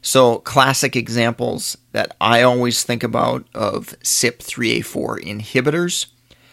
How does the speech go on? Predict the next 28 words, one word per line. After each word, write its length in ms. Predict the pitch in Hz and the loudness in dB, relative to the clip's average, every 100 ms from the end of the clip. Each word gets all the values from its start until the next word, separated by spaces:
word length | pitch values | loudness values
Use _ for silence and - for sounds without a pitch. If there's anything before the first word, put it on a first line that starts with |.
| _ _ - | _ _ -16
be 160 | - 123 | -2 0
like 260 | 110 113 - | 2 0 -4
the 180 | - - | -8 -2
H 220 | 127 131 | 0 2
I 160 | 110 | 0
V 200 | 110 113 | 0 -4
boosters 640 | 107 151 165 - 143 135 143 | 0 2 4 2 -2 -4 -4
like 220 | - - | -6 -8
co-, 180 | - - _ _ | -10 -10 _ _
cobicistat, 840 | - 113 139 - 135 - 139 131 - _ _ _ _ - | -6 2 4 4 0 0 0 0 -4 _ _ _ _ -14
uh, 160 | - - | -10 -10
clarithromycin, 1300 | - 127 - 131 - 117 123 143 - 143 135 131 135 - _ - _ _ _ - | -8 -6 -2 -2 -2 0 2 2 2 0 -2 -4 -8 -14 _ -20 _ _ _ -8
uh, 160 | 104 | -4
some 220 | - 135 | 0 2
of 60 | 123 | 2
the 160 | 110 - | -2 -2
azole 600 | 120 123 131 123 120 127 | 2 2 2 0 0 -2
antifungals. 960 | - 113 110 104 - 120 131 139 143 - 135 | -2 -4 -4 -6 -4 -4 -4 -6 -6 -8 -2
Those 280 | 139 185 | 0 2
all 160 | 170 160 | 0 0
can 160 | 147 123 | -2 -4
inhibit 720 | 113 104 - 160 117 - - _ _ _ _ | -4 -6 -4 -2 -2 -4 -10 _ _ _ _
cip 380 | - - 131 - | -4 0 0 -2
three 220 | 139 139 143 | -4 -2 -2
A 20 | |
four, 440 | - 110 95 120 - _ _ _ | -4 -4 -4 -6 -12 _ _ _
which 240 | - 113 - | -6 -4 0
may 280 | 117 113 | 0 -2